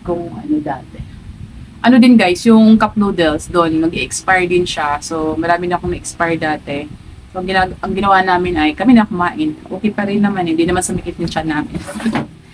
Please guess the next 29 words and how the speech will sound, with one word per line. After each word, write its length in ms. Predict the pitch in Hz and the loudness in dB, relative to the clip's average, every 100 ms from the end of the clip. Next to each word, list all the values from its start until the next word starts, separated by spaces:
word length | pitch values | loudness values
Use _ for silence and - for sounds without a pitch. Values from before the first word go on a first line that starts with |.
| - - | -20 -16
Hindi 160 | 202 214 | -4 -2
naman 160 | 202 | 0
sa 80 | 208 | -2
mga 180 | 190 185 190 | -6 -6 -6
tiyan 400 | 175 165 151 151 | -6 -8 -8 -8
namin. 320 | 151 131 - | -8 -10 -10
So, 240 | 160 156 | -6 -4
okay 240 | 151 151 143 | -4 -8 -10
lang. 160 | 135 - - - - - - | -10 -10 -10 -14 -18 -10 4
Ano 160 | 220 | 6
pa 160 | 233 220 | 6 2
ba? 320 | 175 151 147 - - 175 | 0 -2 -6 -10 -12 -4
Ah, 580 | 175 180 175 175 175 175 - - - - - | -2 -2 -2 -6 -10 -14 -18 -18 -16 -16 -2
talagang 400 | 254 247 269 262 | 2 6 8 8
guys, 240 | 240 233 | 6 4
pag 160 | - 226 208 - - - - | 2 2 2 -4 -14 -6 0
bago 320 | 226 220 220 | 2 4 0
tayo 280 | 214 190 196 | 0 0 0
sa 160 | 202 190 | 0 -4
isang 240 | 180 190 | -4 -6
tindahan, 520 | 185 175 165 156 165 170 | -4 -4 -4 -6 -6 -4
huwag 160 | 175 175 | -4 0
tayong 360 | 170 175 175 | -2 -2 -4
bibili 400 | 175 180 180 175 | -4 -4 0 0
ng 80 | 175 | 0
madami. 480 | 165 151 143 139 - - | -4 -4 -4 -4 -10 -12
Lalo 320 | 165 151 156 160 | -6 -4 -2 -4
na 160 | 156 | -6
pag, 320 | - 147 143 | -8 -6 -6